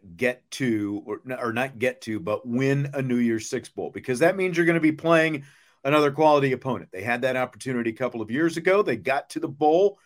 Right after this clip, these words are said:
but again, they weren't able to win it because they weren't able to hold on in the second half.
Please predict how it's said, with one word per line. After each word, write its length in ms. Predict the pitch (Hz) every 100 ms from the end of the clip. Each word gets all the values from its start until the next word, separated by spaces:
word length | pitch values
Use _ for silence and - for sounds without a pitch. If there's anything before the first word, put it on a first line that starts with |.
| _ _ -
but 100 | 110
again, 460 | 98 143 156 180 202 _
they 100 | 98
weren't 300 | 92 120 135
able 240 | 127 127 113
to 60 |
win 200 | 107 151
it 120 | 202 214
because 440 | - 110 117 135 139
they 100 | 107
weren't 240 | 107 120 -
able 260 | 110 110
to 220 | 107 117 110
hold 260 | 110 110
on 300 | 107 107 107 117
in 120 | 101
the 60 | 95
second 380 | - 113 107 - -
half. 360 | 123 101 -